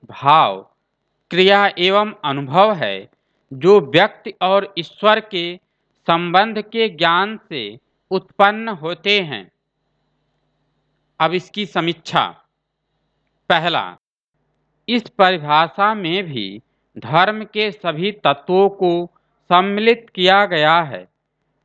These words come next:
कुछ लोग जेम्स की परिभाषा की वैयक्तिकता की दृष्टि से आलोचना करते हैं,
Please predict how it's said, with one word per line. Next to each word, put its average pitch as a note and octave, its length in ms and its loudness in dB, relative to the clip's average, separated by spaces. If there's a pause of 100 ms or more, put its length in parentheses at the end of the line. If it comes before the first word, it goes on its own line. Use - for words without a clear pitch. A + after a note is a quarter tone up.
(120)
कुछ G#3 200 -4
लोग E3 580 2 (340)
जेम्स G#3 440 -2
की A#3 240 -8
परिभाषा E3 800 0
की G#2 360 -12 (340)
वैयक्तिकता E3+ 840 0
की A3+ 260 -8
दृष्टि G3 440 -4
से B2+ 360 -2 (300)
आलोचना F#3+ 800 2
करते F3 500 0
हैं, G2+ 260 -10